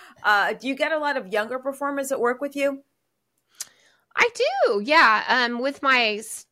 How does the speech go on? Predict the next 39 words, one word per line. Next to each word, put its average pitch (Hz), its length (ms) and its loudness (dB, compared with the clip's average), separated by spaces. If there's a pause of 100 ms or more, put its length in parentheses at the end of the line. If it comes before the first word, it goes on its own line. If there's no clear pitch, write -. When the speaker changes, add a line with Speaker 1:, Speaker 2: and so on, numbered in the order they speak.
Speaker 2:
uh, 196 400 -2
one 240 260 -4
of 285 60 -2
my 247 120 0
niche, 220 460 -4
you 233 80 -6
know, 202 160 -2
is 202 160 -4
the 196 120 -4
naughty 208 300 2
stepmom. 208 720 -4 (240)
Speaker 1:
Right. 165 160 0 (100)
Speaker 2:
I, 226 640 0
you 220 160 -10
know, 185 160 -6
Speaker 1:
<laughs> - 0 -
Speaker 2:
last 208 380 0
year 220 160 -2
shot 185 460 2
with 202 260 -2
a 196 80 -2
performer 208 520 -2
in 202 120 0
the 120 80 -4
industry 226 380 -4
who's 277 200 -4
nineteen. 247 920 0
So 190 220 -6
that's 202 320 -2
my 240 120 -4
biggest 226 440 0
Speaker 1:
Whoa. 226 80 4
Speaker 2:
age 156 320 0
gap. 135 420 0
<laughs> - 60 -12 (640)
Speaker 1:
Nineteen? 339 840 -2 (460)
Speaker 2:
Nineteen. 285 920 0
Speaker 1:
Dude, - 240 -10
talk 370 180 0